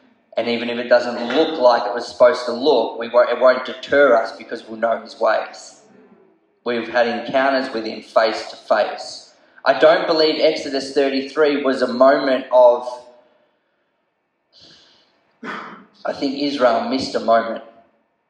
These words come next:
and they had to wait another however many hundreds of years before that moment came again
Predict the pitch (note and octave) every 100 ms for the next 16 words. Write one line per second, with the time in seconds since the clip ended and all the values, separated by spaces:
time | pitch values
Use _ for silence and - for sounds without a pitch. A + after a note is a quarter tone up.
0 | - G#2+ G#2+ A2+ A2+ G#2+ G#2 G#2+ G#2+ -
1 | - - _ _ _ _ _ A2 G#2+ G#2
2 | G#2 G#2+ G#2+ G#2 A#2+ A2 A2 G2+ G#2 G#2+
3 | G2+ - - - G#2 G#2 G#2 - - _
4 | _ _ _ - G#2 - G#2 G2+ G2+ A2
5 | G2+ G2 G2 G2+ G2